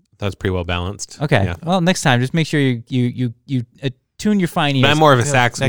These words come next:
Speaker 1: man,
Speaker 3: time.
Speaker 1: not a
Speaker 2: You
Speaker 1: drum
Speaker 2: are, yeah,
Speaker 1: man, you
Speaker 2: that's
Speaker 1: know,
Speaker 2: true.
Speaker 1: so
Speaker 2: You have more wo-,
Speaker 1: my ears,
Speaker 2: woodwinds,
Speaker 1: you know.
Speaker 2: reeds. Yeah, I got it. Anyway, so thanks for joining us, every-, uh, everyone.
Speaker 3: <laughs> Yeah.
Speaker 2: Thanks. Hey, wait, no.
Speaker 1: Hey,
Speaker 2: Thanks,
Speaker 1: Aaron.
Speaker 3: Huh?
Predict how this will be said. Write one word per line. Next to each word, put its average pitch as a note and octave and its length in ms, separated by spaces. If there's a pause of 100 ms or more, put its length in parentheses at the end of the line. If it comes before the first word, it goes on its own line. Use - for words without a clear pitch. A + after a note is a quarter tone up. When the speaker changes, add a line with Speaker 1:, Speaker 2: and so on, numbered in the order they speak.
Speaker 1:
man, - 80
Speaker 3:
time. - 20
Speaker 1:
not G#2 120
a - 20
Speaker 2:
You G3+ 80
Speaker 1:
drum G#3+ 120
Speaker 2:
are, G#3 100
yeah, E3 200
Speaker 1:
man, G2+ 140
you G2+ 80
Speaker 2:
that's G3+ 180
Speaker 1:
know, - 40
Speaker 2:
true. A#3+ 120
Speaker 1:
so F#3+ 80
Speaker 2:
You F3 80
have F3 120
more D3+ 340
wo-, D#3 220
Speaker 1:
my G#2+ 100
ears, D#3+ 260
Speaker 2:
woodwinds, E3+ 200
Speaker 1:
you G#2 60
know. F#2 120
Speaker 2:
reeds. C#3+ 540
Yeah, A2 260
I C3+ 100
got G#2+ 240
it. G#2+ 180 (1120)
Anyway, A#2+ 640
so F3+ 540
thanks C4+ 280
for E4+ 120
joining F#3 460
us, - 520 (460)
every-, C#3 380
uh, C#3+ 220
everyone. B2+ 800 (360)
Speaker 3:
<laughs> E3 560
Yeah. A#2+ 280 (520)
Speaker 2:
Thanks. A#3 420
Hey, D#3+ 140
wait, D3+ 180
no. D3 100
Speaker 1:
Hey, D3+ 120
Speaker 2:
Thanks, A2 300
Speaker 1:
Aaron. G#2 180
Speaker 3:
Huh? B2+ 140